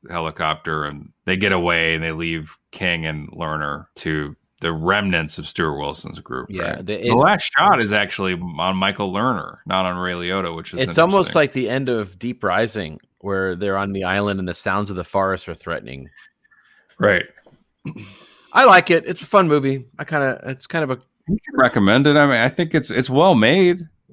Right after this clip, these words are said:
Speaker 1: It's just a, it's, it's kind of, like, reminds you of, like, a Mad Max movie or Waterworld, and those movies are a lot more exciting than this, I'd say.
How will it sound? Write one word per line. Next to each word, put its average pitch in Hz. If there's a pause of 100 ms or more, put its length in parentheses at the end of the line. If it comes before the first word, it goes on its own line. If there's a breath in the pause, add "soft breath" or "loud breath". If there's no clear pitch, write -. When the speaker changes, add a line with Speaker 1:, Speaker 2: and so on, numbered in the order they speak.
(140)
Speaker 1:
It's -
just 165
a, 139
it's, 147
it's 147
kind 196
of, 147
like, 131
reminds 123
you 120
of, 101
like, 101
a 90
Mad 98
Max 101
movie 90
or 85
Waterworld, 85
and 90
those 113
movies 90
are 82
a 80
lot 78
more 78
exciting 76
than -
this, -
I'd -
say. -